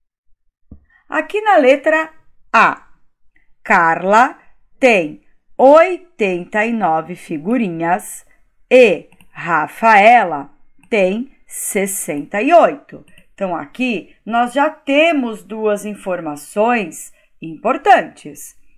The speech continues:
A quantidade de fi-, figurinha que tem a Carla e que tem a Rafaela. Agora, prestem muita atenção na pergunta que tá sendo feita. Quem tem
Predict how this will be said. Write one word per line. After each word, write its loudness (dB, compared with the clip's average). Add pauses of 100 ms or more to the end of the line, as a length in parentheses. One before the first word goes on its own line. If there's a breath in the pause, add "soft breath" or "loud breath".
(120)
A -2
quantidade -2
de -16
fi-, -16
figurinha -4 (260 loud breath)
que -6
tem -6
a -6
Carla 0 (340)
e -8
que -8
tem -8
a -2
Rafaela. 0 (640 soft breath)
Agora, 0 (300 soft breath)
prestem 0
muita -4
atenção -4 (240 soft breath)
na 2
pergunta 0
que -4
tá -6
sendo -10
feita. -2 (720 soft breath)
Quem 2
tem -2